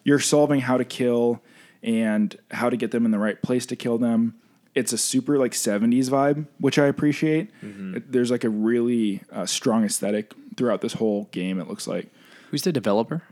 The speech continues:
Speaker 1: It's whoever made, um, Dishonored.
Speaker 3: Dishonored, yeah.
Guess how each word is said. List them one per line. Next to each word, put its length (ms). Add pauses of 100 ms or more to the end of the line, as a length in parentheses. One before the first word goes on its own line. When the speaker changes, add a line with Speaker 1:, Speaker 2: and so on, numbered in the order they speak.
(240)
Speaker 1:
It's 280
whoever 420
made, 500
um, 400
Dishonored. 380
Speaker 3:
Dishonored, 460 (100)
yeah. 300